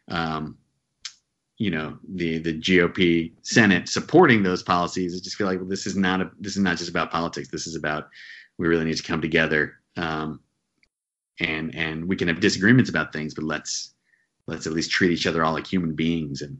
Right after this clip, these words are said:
and, uh, I think there's, there's nothing more important than that. Also, the fact that I feel like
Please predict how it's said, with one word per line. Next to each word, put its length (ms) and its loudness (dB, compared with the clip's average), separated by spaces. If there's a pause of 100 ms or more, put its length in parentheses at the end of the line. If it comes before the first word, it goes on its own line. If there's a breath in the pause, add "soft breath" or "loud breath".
and, 360 -12
uh, 320 -8 (1120)
I 20 -18
think 140 -6
there's, 220 -2
there's 180 2
nothing 220 2
more 100 2
important 340 2
than 120 -4
that. 200 -4 (380 loud breath)
Also, 320 6 (140)
the 80 4
fact 280 2
that 80 0
I 60 -2
feel 240 0
like 200 -6